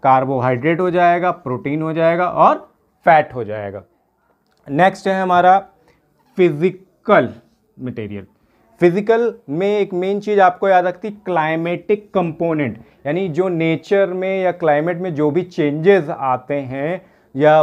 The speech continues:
जैसे लाइट की वजह से, टेम्परेचर की वजह से, एयर की वजह से, ह्यूमिडिटी की वजह से, मॉइस्चर की वजह से,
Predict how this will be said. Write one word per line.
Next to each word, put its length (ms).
जैसे 260
लाइट 360
की 120
वजह 300
से, 220
टेम्परेचर 580
की 140
वजह 300
से, 180
एयर 300
की 140
वजह 260
से, 160
ह्यूमिडिटी 560
की 80
वजह 240
से, 140
मॉइस्चर 460
की 80
वजह 160
से, 80